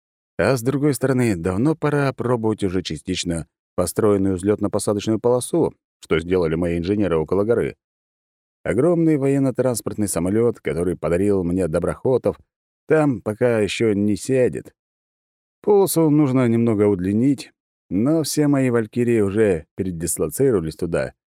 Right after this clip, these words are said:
и призрак там тоже, конечно, сядет.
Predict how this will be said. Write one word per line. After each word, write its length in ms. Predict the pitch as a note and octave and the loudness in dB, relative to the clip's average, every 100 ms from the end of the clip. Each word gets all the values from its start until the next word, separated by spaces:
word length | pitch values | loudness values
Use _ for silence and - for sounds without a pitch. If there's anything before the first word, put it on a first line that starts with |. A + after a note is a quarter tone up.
| _ _ _ | _ _ _
и 140 | G#2 D3+ | -2 0
призрак 460 | D#3+ D#3+ D3+ D3 - | 2 2 2 0 0
там 400 | C3 B2 F#2 C2 - | 0 0 -2 -6 -4
тоже, 480 | E2 G#2+ A2 A#2 G2 | 0 0 2 0 0
конечно, 440 | F#2+ F2 E2 F#2+ | -4 -4 -4 -6
сядет. 380 | - D2 C2 | -4 -6 -6